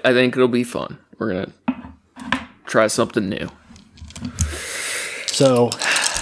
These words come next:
Speaker 2: we're gonna roll, we're gonna roll some dice to determine a couple starting factors, and then we're gonna play as we go and make up the rules as we go along.
Speaker 1: Yes.
Speaker 2: Yeah,
Speaker 1: Fir-,
Speaker 2: it'll be fun.
Speaker 1: first dice,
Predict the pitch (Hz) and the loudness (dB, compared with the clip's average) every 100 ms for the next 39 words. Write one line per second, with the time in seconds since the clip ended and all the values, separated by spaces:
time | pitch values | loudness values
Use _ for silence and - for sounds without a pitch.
0 | - - - - 131 139 127 143 156 180 | -4 -4 -4 -4 -2 -2 0 0 0 0
1 | 160 160 170 160 185 175 185 139 139 139 | 0 0 2 2 0 0 0 0 2 2
2 | 131 - - - - - 127 123 147 143 | 0 -4 -8 -8 -6 -2 0 2 4 4
3 | 131 - 127 127 127 - - 143 139 131 | 4 2 2 2 0 -2 2 4 4 4
4 | - 131 - 127 123 120 120 117 120 117 | 4 2 2 0 2 2 2 2 0 -2
5 | 117 _ - - - - - - - - | -4 _ -12 -10 -12 -18 -20 -20 -20 -20
6 | - _ - - - - - - 139 - | -20 _ -20 -16 -12 -12 -12 -16 -16 -4
7 | 143 151 156 147 147 147 160 151 151 147 | 0 2 2 0 0 0 2 2 2 2
8 | 147 160 156 170 180 180 190 214 220 240 | 2 2 2 2 2 0 0 2 2 2
9 | 254 254 254 - - - 98 - - - | 2 2 0 -8 -10 -4 -2 -4 -10 -10
10 | - - - 120 - 135 131 135 123 - | -12 -12 -4 0 0 2 2 2 0 -6
11 | 104 107 - 131 143 - 127 113 113 - | -6 -8 0 2 4 4 4 4 2 0
12 | - | -2